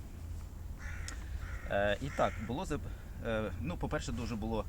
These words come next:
багато слів подяки, що організовано було на достатньому рівні, і в більшості відповіді на запитання ви познаходили в нашому відео. А от.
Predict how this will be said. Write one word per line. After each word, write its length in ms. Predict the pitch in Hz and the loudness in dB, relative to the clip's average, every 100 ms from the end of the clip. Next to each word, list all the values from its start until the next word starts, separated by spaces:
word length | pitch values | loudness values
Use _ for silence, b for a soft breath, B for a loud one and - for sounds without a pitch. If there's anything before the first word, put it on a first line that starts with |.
| B B B - | B B B -2
багато 420 | 107 104 101 101 | 0 2 0 -2
слів 340 | - 117 123 | -4 -2 -2
подяки, 580 | 110 110 98 156 196 165 | 0 0 2 0 0 -2
що 560 | 143 - - 113 107 104 B B B - - | -2 -4 -2 0 2 0 B B B -8 -4
організовано 600 | 104 113 113 117 107 107 | -2 0 2 2 2 0
було 260 | 98 104 104 | 0 0 2
на 380 | 101 98 95 98 95 - | 4 4 4 0 -4 -4
достатньому 600 | - 113 117 98 107 110 | -4 2 2 2 0 0
рівні, 480 | 175 202 185 175 165 B B - - | 0 0 -2 -2 -4 B B -2 0
і 420 | 113 110 110 110 | 2 2 2 0
в 40 | 107 | 0
більшості 800 | 113 127 120 107 - - 107 90 - - | 0 0 0 -4 -4 -2 0 0 -4 0
відповіді 500 | 117 - 104 92 101 | 0 0 0 0 0
на 100 | 98 | 0
запитання 600 | 107 - 160 190 175 160 B B B | -2 -2 0 0 0 -4 B B B
ви 280 | - 98 123 | -4 -2 0
познаходили 800 | 113 110 110 104 151 147 123 113 113 - 101 | 0 -2 -2 -2 -2 -2 -2 -2 -4 -4 0
в 60 | |
нашому 400 | 101 104 - 104 | 2 2 2 0
відео. 420 | 95 92 76 82 78 87 - - - - - | 0 -2 -4 -4 -4 -4 -6 -6 -6 -8 -2
А 120 | 120 | 0
от. 200 | 107 90 | 2 0